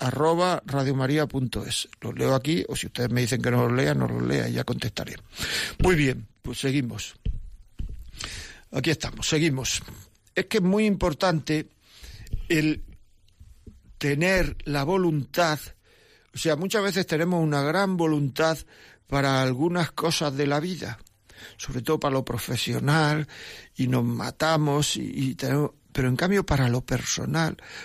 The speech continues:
para lo más importante, no lo tenemos. Es decir, de todas las felicidades que teóricamente el hombre puede conseguir, la más importante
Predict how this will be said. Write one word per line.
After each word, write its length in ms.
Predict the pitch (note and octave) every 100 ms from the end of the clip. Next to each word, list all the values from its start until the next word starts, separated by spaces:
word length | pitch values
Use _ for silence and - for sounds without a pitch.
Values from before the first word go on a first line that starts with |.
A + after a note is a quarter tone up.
| -
para 220 | - A#2+ A2+
lo 120 | A#2
más 180 | C#3+ F3+
importante, 920 | E3+ - C3+ C3 - D3+ C3+ - C3 C3+ - - - - - - _ _
no 140 | - D#3+
lo 120 | F3
tenemos. 540 | F3 C#3+ F3 B2+ - - - _ _
Es 100 | D#3+
decir, 280 | D3+ D3+ D3+ C3+
de 100 | C#3+
todas 180 | G3 G#3+
las 80 | -
felicidades 800 | F3+ E3 D#3 D3 C#3 D#3 C3+ C3
que 120 | C#3
teóricamente 720 | B2 C#3+ D3 C#3 C#3 C#3+ B2+ C3
el 100 | B2+
hombre 300 | D3 C3+ B2+
puede 300 | - C3 B2+
conseguir, 720 | C3 B2 - B2 C#3 - - - - _ _ _ _ _ _ _ - - - -
la 140 | A#2
más 220 | A#2+ D#3 F3+
importante 1000 | D#3 - D3 C#3+ D#3+ D#3+ F3 E3+ D#3